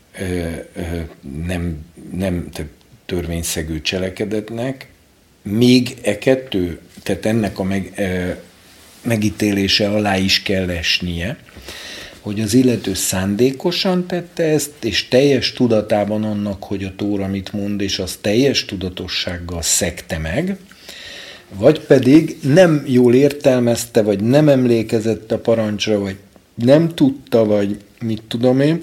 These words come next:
vagy sose tudta, vagy elfelejtette, vagy tévedett abban, hogy rosszul, ö, gondolkodott a szituációról, de, de jó szívvel, ö, cselekedett, tehát ő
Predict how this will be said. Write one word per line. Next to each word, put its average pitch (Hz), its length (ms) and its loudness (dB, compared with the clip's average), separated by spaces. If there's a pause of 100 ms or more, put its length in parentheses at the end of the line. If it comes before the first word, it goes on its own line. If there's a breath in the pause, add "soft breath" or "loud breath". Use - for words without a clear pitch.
(320)
vagy 113 220 4
sose 156 440 4
tudta, 113 360 0
vagy 104 220 -2
elfelejtette, 123 960 -4 (600 loud breath)
vagy 101 160 -6 (180)
tévedett 120 760 6
abban, 113 420 0
hogy 110 240 -2
rosszul, 104 720 2 (720 loud breath)
ö, 107 380 2 (680 loud breath)
gondolkodott 101 960 0
a 85 80 -4
szituációról, 113 1120 0
de, 117 380 2 (260 loud breath)
de 98 140 -4
jó 151 260 10
szívvel, 98 840 0 (520)
ö, 104 380 -4 (760)
cselekedett, 107 680 0
tehát 107 200 0
ő 110 280 -2